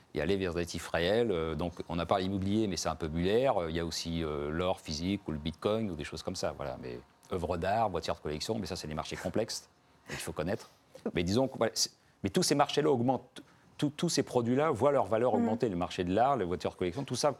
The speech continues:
Speaker 1: Et ça, ça indique que les gens ont quand même une crainte vis-à-vis de la monnaie et se disent, on, on, on va se mettre de plus en plus sur des choses concrètes,
Speaker 2: Ouais.
Speaker 1: réelles, qui, qui, qui tiendront le choc en cas, en cas de crise, voilà.
Speaker 2: Juste, euh, pour terminer, est-ce qu'un État, euh,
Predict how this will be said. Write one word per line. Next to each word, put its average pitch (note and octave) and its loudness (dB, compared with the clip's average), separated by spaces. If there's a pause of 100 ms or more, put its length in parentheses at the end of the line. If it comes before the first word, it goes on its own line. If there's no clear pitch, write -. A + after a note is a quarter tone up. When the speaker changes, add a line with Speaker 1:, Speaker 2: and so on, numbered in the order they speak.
(280)
Speaker 1:
Et - 0
ça, E3+ 6
ça B2 6
indique B2 2 (400)
que A2+ 2
les A2+ 4
gens D3+ 4
ont C3 4
quand A#2 2
même B2+ 4
une A#2 4
crainte D3+ 0
vis-à-vis G#2+ 4
de G2 2
la G2+ 4
monnaie A2+ 2 (300)
et G2 0
se G#2+ 0
disent, C#3+ 4
on, G#2 2
on, A2+ 2
on G#2+ 0
va G#2+ 2
se - -2
mettre C#3 2
de A2 2
plus A#2 2
en A2 2
plus D#3 -2
sur A#2+ 0
des G2+ 2
choses C3 -2
concrètes, C3+ 0
Speaker 2:
Ouais. A#3 2
Speaker 1:
réelles, C3 4 (300)
qui, G#2+ -2
qui, - -6
qui A2+ -2
tiendront C3+ 2 (220)
le A2+ 2
choc D3 2
en A2 0
cas, A2 2
en G2 0
cas B2 4
de G2 0
crise, E2+ -4
voilà. D#2 -4 (320)
Speaker 2:
Juste, B3+ 0
euh, G#3 2
pour A#3+ -2
terminer, A#3 2
est-ce D#4+ 0
qu'un F4+ 2
État, A#3+ 2
euh, F#3 2